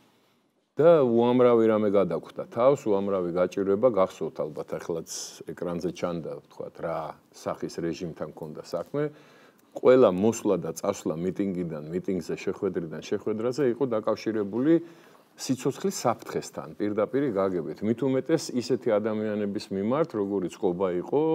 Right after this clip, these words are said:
იმიტომ რომ ჩვენ გვახსოვს, რომ ისინი არ პატიობდნენ, ასე ვთქვათ, გასვლას თავისი წრიდან, იმიტომ რომ, ა, იმდენი, იმდენად იყვნენ გადაჭაჭვებული ერთმანეთთან და დღევანდელი დღეც ამას ცხადყოფს, ვთქვათ, დანაშაულობებით, რომ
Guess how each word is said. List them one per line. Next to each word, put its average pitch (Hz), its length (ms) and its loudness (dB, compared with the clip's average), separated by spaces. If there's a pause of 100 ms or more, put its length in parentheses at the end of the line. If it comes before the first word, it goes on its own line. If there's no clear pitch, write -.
(500)
იმიტომ 101 480 -4
რომ 95 240 -2 (440)
ჩვენ 104 260 -4
გვახსოვს, 95 520 2
რომ 147 160 -2
ისინი 131 300 -2
არ 104 180 0
პატიობდნენ, 92 800 -4
ასე - 240 -16
ვთქვათ, - 360 -18 (360)
გასვლას - 580 -8 (100)
თავისი - 440 -6
წრიდან, 104 440 -4
იმიტომ 107 360 -2
რომ, 143 180 0 (600)
ა, 82 100 -6 (140)
იმდენი, 110 600 2 (420)
იმდენად 107 480 -2
იყვნენ 90 260 -4
გადაჭაჭვებული 92 960 2
ერთმანეთთან 90 800 -2
და 80 140 -6
დღევანდელი 95 640 2
დღეც 82 300 -2
ამას 85 280 -4
ცხადყოფს, - 680 -4
ვთქვათ, - 360 -8
დანაშაულობებით, 104 1080 0
რომ 82 180 -10